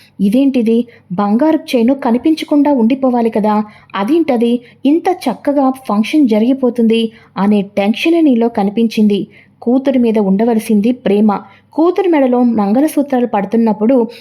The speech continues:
కళ్ళల్లో సంతోషం కనిపించాలి. ఇక మీనా వాళ్ళ అమ్మ వాళ్ళున్నారే, నీలాగా కాస్ట్లీ చీరలు, కాస్ట్లీ నగలు తీసుకుని రాకపోవచ్చు, కానీ తన కూతురు జరిగే చిన్న ఫంక్షన్ అయినా,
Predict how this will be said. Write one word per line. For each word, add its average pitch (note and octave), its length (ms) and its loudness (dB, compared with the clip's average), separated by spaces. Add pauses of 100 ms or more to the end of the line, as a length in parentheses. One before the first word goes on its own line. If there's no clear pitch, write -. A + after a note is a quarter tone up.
(180)
కళ్ళల్లో G#3+ 520 0
సంతోషం A3+ 540 -2
కనిపించాలి. G#3+ 760 0 (300)
ఇక A#3 400 0 (280)
మీనా D4 340 2
వాళ్ళ B3+ 300 2 (140)
అమ్మ A3 220 2
వాళ్ళున్నారే, A3 800 2 (260)
నీలాగా A3 540 0
కాస్ట్లీ G#3+ 520 -4
చీరలు, G3 580 -2 (320)
కాస్ట్లీ D#4 440 -2
నగలు A#3 320 2
తీసుకుని B3 480 0
రాకపోవచ్చు, G#3+ 800 -2 (340)
కానీ G3+ 400 -2 (280)
తన D#4 80 0
కూతురు F4 420 0
జరిగే B3+ 400 -2 (140)
చిన్న E4 300 2
ఫంక్షన్ A#3 460 -2
అయినా, G3 280 0